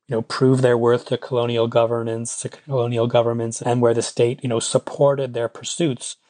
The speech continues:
because they aligned with the ambitions of these colonial states, and because they just couldn't be bothered to police, you know, religion so strictly.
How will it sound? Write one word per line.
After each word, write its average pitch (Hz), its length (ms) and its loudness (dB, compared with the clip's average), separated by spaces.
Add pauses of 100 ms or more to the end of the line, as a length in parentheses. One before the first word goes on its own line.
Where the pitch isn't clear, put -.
(200)
because 127 380 0
they 120 200 4
aligned 123 600 0
with 110 420 -4 (380)
the 117 480 -2
ambitions 113 720 -2
of 117 280 -4
these 110 520 -4
colonial 113 500 0
states, - 640 -2 (400)
and 208 180 4
because 196 240 2
they 180 80 -2
just 170 180 -4
couldn't 185 240 0
be 165 100 0
bothered 151 540 2
to 147 100 -6
police, 127 640 -6 (180)
you 135 80 -6
know, 120 120 0
religion 117 720 0
so 117 220 0
strictly. 110 640 -2